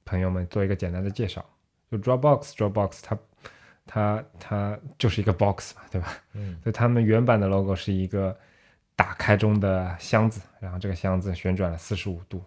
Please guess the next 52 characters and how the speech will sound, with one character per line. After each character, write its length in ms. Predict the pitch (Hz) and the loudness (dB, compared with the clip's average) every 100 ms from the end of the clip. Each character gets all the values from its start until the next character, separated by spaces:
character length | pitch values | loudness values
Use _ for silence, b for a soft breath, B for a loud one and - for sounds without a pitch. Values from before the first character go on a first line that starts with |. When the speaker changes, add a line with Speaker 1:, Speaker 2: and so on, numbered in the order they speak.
| - | -12
Speaker 1:
然 100 | 87 | -6
后 140 | 90 | -6
视 180 | 90 113 | -4 -4
角 200 | 95 85 | -4 -4
呢 100 | 85 | -8
是 180 | - 98 | -8 -6
一 120 | 92 | -6
个 120 | 95 | -6
isometric 800 | 90 98 92 110 107 101 92 - | -6 -6 -4 -2 -2 -4 -6 -6
的 120 | 90 87 | -6 -4
一 140 | 87 | -6
个 360 | 95 90 87 - b b b b - | -8 -8 -8 -12 b b b b -10
正 160 | 117 95 | -4 -4
侧 220 | - 98 | -4 -6
的 100 | 90 | -6
一 60 | |
个 100 | 90 | -6
视 160 | 87 92 | -8 -8
角。 140 | 82 - _ _ _ _ | -12 -18 _ _ _ _
这 160 | - 95 | -10 -8
是 200 | 87 113 | -8 -6
这 120 | 107 | -4
么 80 | 90 | -4
叫 160 | 90 | -6
的 80 | 87 | -8
吗？ 100 | 87 - _ _ - | -12 -18 _ _ -14
Speaker 2:
对。 120 | 90 | -6
对， 40 | |
一 120 | 87 | -2
个， 120 | 92 104 | 2 2
一 120 | 104 | 2
个 100 | 104 | 0
纸 280 | 101 82 78 | 0 -4 -4
箱 400 | - 92 95 104 | 0 2 2 0
的 100 | 95 | 0
感 320 | 82 76 80 | 0 0 -2
觉， 260 | - 76 80 | 0 -2 0
对 100 | 82 | 0
吧？ 160 | 80 78 | 0 0
Speaker 1:
嗯， 200 | 98 85 - _ - | -4 -12 -16 _ -8
那 100 | 123 156 - | -8 -8 -8
原 280 | 131 110 147 | 0 2 2
版 180 | 143 101 | 2 2
的 80 | |
logo 360 | 101 107 107 107 | 2 0 0 0
里 100 | 101 | 0
面 160 | 92 90 | -4 -4
呢， 140 | 87 | -6
它 180 | - 104 | -8 -10
可 160 | - 95 | -6 -6
能 160 | 92 | -4
有， 300 | 95 90 90 | -6 -8 -12